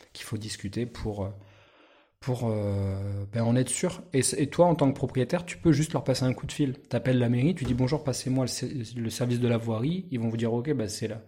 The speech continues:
c'est la police municipale, on vous transfère, on vous donne le numéro. » Toi, tu rappelles. Et tu dis : « Voilà, j'aimerais, je vous donne l'adresse. » Eux, ils vont vérifier, ils vont regarder, ils peuvent le faire en temps réel ou alors ils peuvent revenir vers toi. C'est, c'est très rapide.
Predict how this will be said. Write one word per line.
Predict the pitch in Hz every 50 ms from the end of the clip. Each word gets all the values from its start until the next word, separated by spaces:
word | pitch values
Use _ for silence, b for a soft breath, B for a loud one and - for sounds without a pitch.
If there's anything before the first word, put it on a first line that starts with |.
| B B B B B B B
c'est | - - 117
la | 117
police | - - 123 120 - -
municipale, | 120 117 - - - - 131 135
on | 127 117
vous | 107 - 107
transfère, | - - 113 104 - - 139 147 143 123
on | 120 117
vous | 110 113 117 117
donne | 117 113
le | 113 113
numéro. » | 110 113 110 107 104 104 135 160 190 196 - - - -
Toi, | - - 107
tu | 101 - -
rappelles. | 92 87 - - 131 151 165 160 B B B B B B B B B B B B B B B B B _ _ - - -
Et | - 127
tu | - -
dis : « | 117 135
Voilà, | 139 127 123 120 110 104
j'aimerais, | 104 110 117 117 117 120 127 120 -
je | 120 110
vous | 120
donne | 123 139 139 131 - - - - _ _ -
l'adresse. » | 135 117 113 113 120 123 147 170 170 - - - -
Eux, | 156
ils | 156 135
vont | 120 120 113
vérifier, | 110 117 110 113 113 - - 151
ils | 156 127
vont | 117
regarder, | 101 104 104 117 110 123 151
ils | 143 -
peuvent | 123 113
le | 110 110
faire | - - 113 113
en | 113
temps | 110 - 131 123
réel | 113 117 120 139 139
ou | 131 113
alors | 110 113 113 107
ils | 104
peuvent | 104 113 98
revenir | 101 107 101 104 101 98
vers | 92 92 87 90
toi. | - 135 139 151
C'est, | - - - 90 113
c'est | 113 - -
très | - - - 113
rapide. | 101 101 98 117 127 135